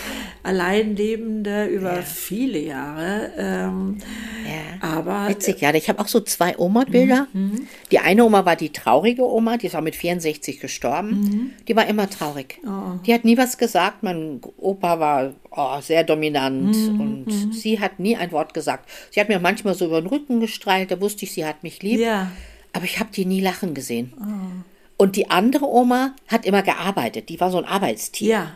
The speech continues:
Speaker 2: Die hatte auch immer Kittelschürze an, hatte man damals.
Speaker 1: Genau.
Speaker 2: Und dann wurde geto-, getan und gemacht.
Speaker 1: Mhm.
Speaker 2: Und dann hat sie die Enkelkinder von dem Sohn gehütet und so. Und die wurde witzig, sch-, mit Schalk im Nacken, so über achtzig, glaub
Speaker 1: Ja,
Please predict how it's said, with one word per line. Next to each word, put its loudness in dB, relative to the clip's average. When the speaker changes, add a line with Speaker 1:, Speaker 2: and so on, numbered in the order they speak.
Speaker 2:
Die 4
hatte 6
auch 4
immer 6
Kittelschürze 6
an, 2
hatte 0
man 2
damals. 4
Speaker 1:
Genau. -6
Speaker 2:
Und 8
dann 6
wurde 8
geto-, 0
getan 0
und -6
gemacht. 2
Speaker 1:
Mhm. 4
Speaker 2:
Und 2
dann -2
hat 0
sie -12
die 2
Enkelkinder 2
von -2
dem -2
Sohn 6
gehütet 2
und 2
so. 6
Und 4
die 8
wurde 6
witzig, 2
sch-, -4
mit 4
Schalk 2
im 0
Nacken, -2
so 0
über 4
achtzig, -8
glaub 2
Speaker 1:
Ja, 2